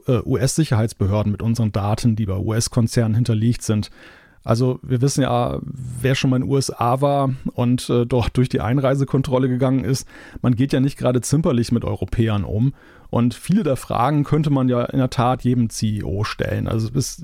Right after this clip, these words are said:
es geht eigentlich im Großen um die Frage, die, wir, wir sind an der Schwelle der Privatisierung öffentlicher Treffpunkte.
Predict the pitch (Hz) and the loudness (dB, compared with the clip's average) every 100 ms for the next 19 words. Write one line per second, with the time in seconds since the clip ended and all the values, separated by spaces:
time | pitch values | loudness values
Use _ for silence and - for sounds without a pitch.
0 | - 131 - 190 - 147 160 - - 131 | -6 -2 0 0 0 0 0 0 0 0
1 | 113 160 - 139 135 123 - 113 139 143 | 2 0 0 0 0 0 0 0 2 0
2 | 139 - - - - - - 120 127 123 | -2 -10 -4 -4 -4 -10 -20 -6 0 0
3 | 120 120 123 139 240 - 143 139 - 123 | 0 2 2 2 2 0 0 0 0 0
4 | 156 135 131 131 127 127 110 98 160 180 | 2 0 0 0 0 0 0 0 2 2
5 | 143 - 147 135 123 117 - 120 - - | 0 0 0 2 2 0 0 -2 0 0
6 | 92 95 87 | 0 -2 -4